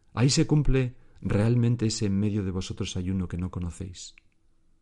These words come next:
Y quizás muy cerca de nosotros tenemos personas que tienen una riqueza interior maravillosa, aunque sean humildes, sencillos, eh,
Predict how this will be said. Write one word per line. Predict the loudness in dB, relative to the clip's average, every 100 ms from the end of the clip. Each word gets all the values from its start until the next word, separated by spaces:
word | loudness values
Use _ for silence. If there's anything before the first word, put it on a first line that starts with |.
| _ _ _ _ _ _ _ _ _ -20 -20 _ _ _ _ _ _ _ -2
Y | -2
quizás | 0 0 2 0 -6 -18 -20 -6
muy | 4 4
cerca | 4 2 2 0
de | 0
nosotros | 0 -2 -4 -4
tenemos | -2 -2 -2
personas | -4 -2 -4 -6 -12 -20 -20 -10
que | -6
tienen | 0 2 2
una | 2
riqueza | 0 -2 -2 -2
interior | -2 -2 -2 -2
maravillosa, | -2 -4 -4 -4 -6 -6 -8 -14 _ -10
aunque | -8 -6
sean | -4 -2
humildes, | -2 -2 -2 -4 -6
sencillos, | -6 -8 -8 -8 -4 -4 -4 -10 -18 _ -20 -20 -20 _ _ -10
eh, | -6 -6 -6 -10